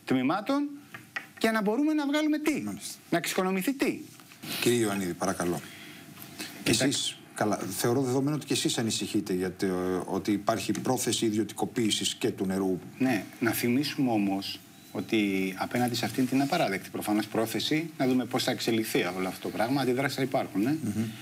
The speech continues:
Speaker 1: Αλλά να θυμίσουμε, πριν περάσουμε στο, ε, πριν περάσω στο συγκεκριμένο, να πω ότι και η δαπ και η εδαθ, ε, γίνανε ανώνυμες εταιρείες.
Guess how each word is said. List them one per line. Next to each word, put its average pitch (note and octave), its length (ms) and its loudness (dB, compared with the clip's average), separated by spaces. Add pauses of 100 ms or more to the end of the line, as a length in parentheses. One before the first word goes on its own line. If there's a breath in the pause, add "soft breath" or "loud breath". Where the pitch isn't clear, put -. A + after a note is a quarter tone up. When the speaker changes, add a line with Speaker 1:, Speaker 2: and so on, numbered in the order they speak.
(320 loud breath)
Speaker 1:
Αλλά A2+ 360 2
να G#2+ 120 4
θυμίσουμε, G#2+ 720 2 (520)
πριν A#2+ 200 0
περάσουμε A2+ 420 0
στο, G#2 240 0 (240)
ε, A#2 60 0
πριν G#2+ 260 2
περάσω A2+ 280 0
στο - 100 -10
συγκεκριμένο, F#2 760 0 (640 loud breath)
να - 80 2
πω C3+ 80 4
ότι C#3 760 2
και D3 200 0
η C3+ 60 2
δαπ A#2 280 -2 (200)
και C#3 140 0
η B2+ 260 2
εδαθ, F#2 320 -2 (720 loud breath)
ε, A2+ 160 2
γίνανε C#3+ 460 2 (580)
ανώνυμες C3 500 2
εταιρείες. C#3 600 0